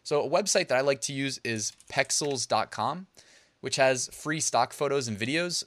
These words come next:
And then I would just type in, like, wood. And this one right here is a good option.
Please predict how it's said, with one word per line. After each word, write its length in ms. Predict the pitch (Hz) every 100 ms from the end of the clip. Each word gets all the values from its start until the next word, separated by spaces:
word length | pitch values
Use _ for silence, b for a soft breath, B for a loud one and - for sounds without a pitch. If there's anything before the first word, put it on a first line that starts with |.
| -
And 140 | 117
then 60 | 120
I 60 |
would 100 | 123
just 160 | 123 -
type 200 | 127 117
in, 200 | 120 113
like, 180 | 98 95 _ _ _
wood. 360 | - 113 98 98 - - - _ b b b b b b b b _ _ -
And 520 | 113 110 107 107 107 - - _ _ _ _ _
this 240 | 113 135 -
one 160 | 147
right 240 | 117 120 -
here 260 | 120 156
is 220 | 165 117
a 60 | 113
good 160 | 113 127
option. 640 | 127 123 - 131 127 127